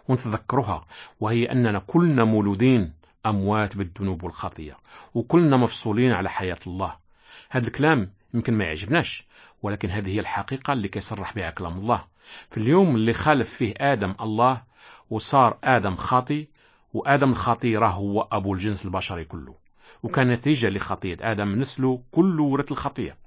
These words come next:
إذن خطية آدم هي السبب في انفصال الجنس البشري على الله. على داك الشيء كيقول الكتاب المقدس:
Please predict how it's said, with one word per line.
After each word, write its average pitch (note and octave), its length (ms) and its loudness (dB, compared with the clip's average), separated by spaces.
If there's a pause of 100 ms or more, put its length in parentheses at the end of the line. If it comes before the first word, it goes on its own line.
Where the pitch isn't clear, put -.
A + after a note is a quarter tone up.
(520)
إذن F3+ 380 2
خطية B2+ 480 0
آدم G2 380 0 (360)
هي D#3 200 6
السبب A2+ 500 0 (240)
في - 120 -4
انفصال A#2+ 640 0
الجنس G#2 580 0
البشري F2+ 760 -2 (220)
على G2+ 200 0
الله. D#2 280 -8 (540)
على G2 140 -4
داك A2+ 120 -2
الشيء - 220 -4
كيقول G2+ 320 -6
الكتاب G2 260 -8
المقدس: F#2+ 640 -8